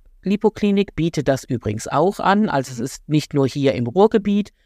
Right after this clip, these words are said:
Speaker 1: sondern die bieten das auch an, dass sie sich mit Selbsthilfegruppen im Norden Deutschlands treffen, was auch immer sehr beliebt ist.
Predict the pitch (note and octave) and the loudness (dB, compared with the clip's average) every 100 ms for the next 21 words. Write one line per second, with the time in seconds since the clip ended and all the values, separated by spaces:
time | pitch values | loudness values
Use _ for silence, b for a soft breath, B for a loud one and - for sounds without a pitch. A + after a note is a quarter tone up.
0 | _ - D3+ D3 C#3+ C3+ B2+ C#3+ D#3 D3+ | _ -4 0 2 2 0 -2 -2 -2 -2
1 | B2+ B2 - - D3+ F#3 E3 E3 D#3 - | 0 0 -2 -2 0 0 0 0 -2 -4
2 | D3 C#3 C#3+ C3+ B2 - E3+ - G#3+ - | -8 -8 -6 -6 -4 2 2 2 0 0
3 | - E3+ E3+ F3 B2+ C3 E3+ A#3 A3 F#3 | -4 -4 -2 -2 -2 2 4 4 4 2
4 | - E3+ E3 - - F3+ - F#3+ - _ | 2 -2 -4 -4 -2 -2 -2 -10 -12 _
5 | _ - D3 C#3+ - D3+ C#3+ B2 C3 C3+ | _ -4 -2 -2 -2 -2 -2 0 -2 0
6 | A2+ B2 - - - - | -4 -6 -10 -12 -12 -18